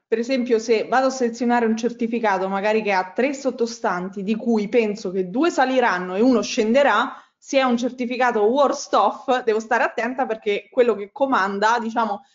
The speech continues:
è un po' come quando si gioca a briscola, no? Che comanda, <laughs> diciamo, un, comanda denari. La stessa cosa dobbiamo pensarla per il worst off.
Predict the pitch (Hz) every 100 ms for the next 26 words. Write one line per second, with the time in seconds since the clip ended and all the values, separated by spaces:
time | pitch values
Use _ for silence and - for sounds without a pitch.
0 | _ 226 240 240 302 262 240 233 240 240
1 | 233 214 233 233 226 196 214 202 - 190
2 | 175 185 233 330 - - 214 - - _
3 | - 247 254 269 262 240 226 285 - -
4 | 247 240 233 247 240 339 339 247 262 -
5 | - 240 247 302 294 262 240 233 202 190
6 | 202 214 277 330 311 330 349 311 233 220
7 | 254 254 269 269 269 262 226 214 220 214
8 | 214 220 - 170 - -